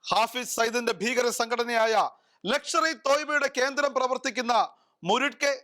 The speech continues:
മസൂദ് അസറിന്റെയും ജെയ്ഷെ മുഹമ്മദിന്റെയും താവളമായ പാക് പഞ്ചാബ് പ്രവിശ്യയിലെ ബഹവൽപൂർ, കൂടാതെ മുസാഫറാബാദ്, കോട്ട്ലി എന്നീ സ്ഥലങ്ങളിലെല്ലാം ഇന്ത്യയുടെ തിരിച്ചടി തീമഴയായി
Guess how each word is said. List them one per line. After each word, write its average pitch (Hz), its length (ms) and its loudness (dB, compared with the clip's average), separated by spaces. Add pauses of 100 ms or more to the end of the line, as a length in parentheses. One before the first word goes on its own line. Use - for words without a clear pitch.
(300)
മസൂദ് 294 400 -2
അസറിന്റെയും 254 560 -2 (360)
ജെയ്ഷെ 294 440 0 (140)
മുഹമ്മദിന്റെയും 254 640 -2 (120)
താവളമായ 240 520 2 (580)
പാക് 233 340 2
പഞ്ചാബ് 254 420 0
പ്രവിശ്യയിലെ 233 520 0 (120)
ബഹവൽപൂർ, 247 540 0 (440)
കൂടാതെ 285 380 4 (240)
മുസാഫറാബാദ്, 214 840 0 (360)
കോട്ട്ലി 240 400 0 (220)
എന്നീ 302 280 -2
സ്ഥലങ്ങളിലെല്ലാം 247 720 2 (380)
ഇന്ത്യയുടെ 262 460 2
തിരിച്ചടി 240 420 -2 (420)
തീമഴയായി 220 640 2